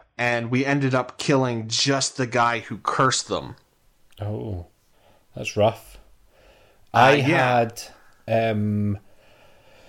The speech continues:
Speaker 2: so after talking to the werewolves, I went back up to the camp. I spoke to the leader of the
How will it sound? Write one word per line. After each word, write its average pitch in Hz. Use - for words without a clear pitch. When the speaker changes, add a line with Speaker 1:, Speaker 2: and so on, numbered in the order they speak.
Speaker 2:
so 117
after 127
talking 120
to -
the 104
werewolves, 107
I 110
went 101
back 107
up -
to 113
the 98
camp. 98
I 107
spoke -
to 110
the 101
leader 117
of 98
the 98